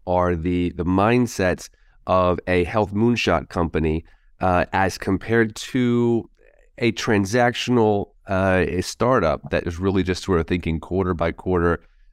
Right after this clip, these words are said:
um, how do we maximize revenue, profits, you know, shareholder value,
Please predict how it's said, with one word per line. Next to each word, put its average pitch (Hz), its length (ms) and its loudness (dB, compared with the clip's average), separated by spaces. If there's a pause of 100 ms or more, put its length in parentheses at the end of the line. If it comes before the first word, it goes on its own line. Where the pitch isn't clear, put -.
(140)
um, 85 560 2
how 95 140 -2
do 92 60 2
we 92 80 4
maximize 80 840 -2
revenue, 87 440 -2
profits, 82 760 -2
you 90 120 -4
know, 78 200 -2
shareholder 82 540 -2
value, 82 500 -2